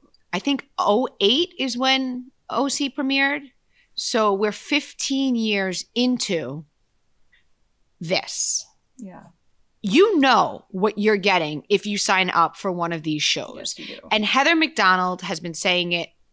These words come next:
Speaker 1: very well when she says, "You sign up, you don't know." I don't know if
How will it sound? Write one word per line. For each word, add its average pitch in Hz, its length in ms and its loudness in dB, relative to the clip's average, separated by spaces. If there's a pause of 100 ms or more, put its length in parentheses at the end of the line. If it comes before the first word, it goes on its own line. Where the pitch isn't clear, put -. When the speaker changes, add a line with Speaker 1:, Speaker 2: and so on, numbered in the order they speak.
(100)
Speaker 1:
very 185 340 2
well 151 460 -2
when 160 160 -6
she 160 200 -2
says, 147 440 -2 (240)
"You 247 240 2
sign 330 360 4
up, 220 160 2 (180)
you 262 380 4
don't 277 300 2
know." 175 220 4 (140)
I 285 420 4
don't 262 420 4
know 190 580 0 (400)
if 190 460 2